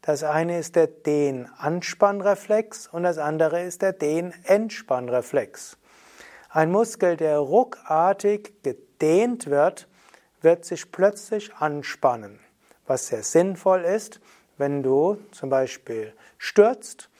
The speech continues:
Und dort ist es wichtig, dass das nicht alles nur gegen das Bindegewebe geht, sondern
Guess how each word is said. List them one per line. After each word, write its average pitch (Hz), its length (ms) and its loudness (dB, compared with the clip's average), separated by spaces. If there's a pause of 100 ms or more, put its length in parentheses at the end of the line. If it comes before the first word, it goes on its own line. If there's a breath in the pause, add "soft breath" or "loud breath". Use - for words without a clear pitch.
(260 soft breath)
Und 160 500 -4
dort 139 160 0
ist 135 120 -2
es - 180 -10
wichtig, 220 640 0
dass 143 240 -4
das 151 200 -2
nicht 180 240 -6
alles 156 340 0
nur 175 220 0
gegen 151 460 -2
das 135 200 -6
Bindegewebe 202 840 2
geht, 202 420 0
sondern 139 600 -4